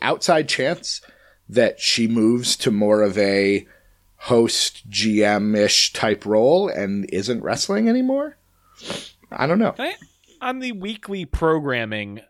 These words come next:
Speaker 2: um, th-, sorry, I'm, I'm sort of going all over the map here,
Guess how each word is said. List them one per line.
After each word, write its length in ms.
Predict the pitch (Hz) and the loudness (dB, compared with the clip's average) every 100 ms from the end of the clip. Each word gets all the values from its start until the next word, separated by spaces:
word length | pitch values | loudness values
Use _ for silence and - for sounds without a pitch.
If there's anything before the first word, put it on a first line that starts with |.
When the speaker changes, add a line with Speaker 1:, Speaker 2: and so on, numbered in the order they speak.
| _ | _
Speaker 2:
um, 520 | 120 113 113 107 101 _ _ _ _ _ - | -4 -2 -4 -8 -14 _ _ _ _ _ -8
th-, 140 | 196 _ _ _ _ | -8 _ _ _ _
sorry, 320 | - 165 147 117 | -4 0 2 0
I'm, 100 | 131 | -2
I'm 140 | 127 | -8
sort 180 | 160 160 | -2 -2
of 60 | |
going 180 | 139 131 | 0 -2
all 180 | 120 120 | 0 0
over 140 | 120 | -2
the 100 | 113 | -6
map 300 | 107 117 123 | -2 0 0
here, 280 | - 104 98 | -4 -8 -8